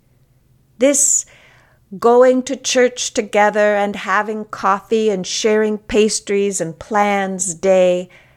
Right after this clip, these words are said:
was as special as any day could be.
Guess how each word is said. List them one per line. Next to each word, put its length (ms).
was 240
as 140
special 760
as 220
any 240
day 200
could 380
be. 360